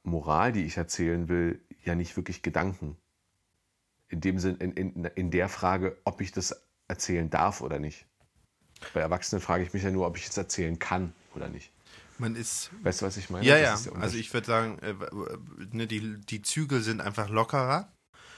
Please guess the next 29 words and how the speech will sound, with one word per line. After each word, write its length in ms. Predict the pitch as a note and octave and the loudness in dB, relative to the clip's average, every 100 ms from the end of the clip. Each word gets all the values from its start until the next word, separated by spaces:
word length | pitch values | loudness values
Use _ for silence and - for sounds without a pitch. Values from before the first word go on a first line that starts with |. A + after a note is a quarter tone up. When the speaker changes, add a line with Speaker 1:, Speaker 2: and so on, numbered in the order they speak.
| - _ | -20 _
Speaker 2:
Und, 460 | G#2 G#2+ G#2 G2+ - | 0 2 2 0 0
Speaker 1:
Genau. 80 | |
Speaker 2:
äh, 180 | G2 G2+ | 0 0
im 280 | F#2 - A2+ | -2 -8 -10
Kinder- 200 | - A2+ | -4 -2
und 100 | G#2+ | -2
Jugendbereich 520 | G#2+ A2+ A#2 G#2+ G#2+ | -4 -4 0 2 2
sind 180 | - G#2+ | -2 -6
sie 100 | E2+ | -6
immer 180 | G#2+ A2+ | -2 0
ein 120 | A2 | 0
bisschen 280 | A#2 - A2+ | 0 -2 -4
angezogen, 760 | - A2 A2+ - B2+ B2 A#2+ A2+ | -4 -4 -4 -4 -4 -4 -4 0
weil 140 | G#2+ | 0
man 200 | A2 A2 | 0 -2
sich 200 | A2 B2+ | -4 -8
an 180 | G2 F#2+ | -8 -6
anderen 480 | G#2+ A2+ G#2 G#2 G2+ | -2 -2 0 -2 -2
Richtlinien 540 | A#2 - A2+ G2+ G2+ | -4 -4 -4 -2 0
noch 220 | F#2+ - | -2 -4
orientieren 1080 | - G#2 G#2 G#2 G2+ - D3 A2 F#2+ F#2 F2+ | -6 -6 -2 -2 -2 -2 0 0 -4 -6 -8
muss. 380 | A2+ A#2 - - - | 0 0 0 -4 -8
Nicht 180 | G#2 | -4
kann, 200 | - B2+ | 6 6
Speaker 1:
Ja. 40 | C#3+ | 6
Speaker 2:
sondern 340 | C3 A2+ G#2 | 4 4 0
muss 260 | G#2 B2 - | 0 -2 -2
es 140 | F#2 | -8
machen. 200 | E2+ - | -12 -18